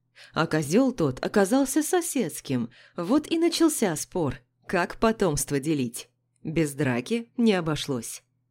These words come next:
Скоро за столом потекла лёгкая беседа, и все расслабились. Все, кроме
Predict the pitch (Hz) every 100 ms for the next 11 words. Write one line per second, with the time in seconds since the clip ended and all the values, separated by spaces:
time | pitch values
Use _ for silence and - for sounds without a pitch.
0 | _ _ _ _ - - - 190 196 170
1 | 165 - 160 214 208 160 160 - 240 208
2 | 262 254 214 196 196 - 233 110 113 -
3 | 294 240 - 233 151 - 143 127 117 -
4 | - _ _ _ _ _ _ - - 185
5 | 202 139 - 180 160 156 143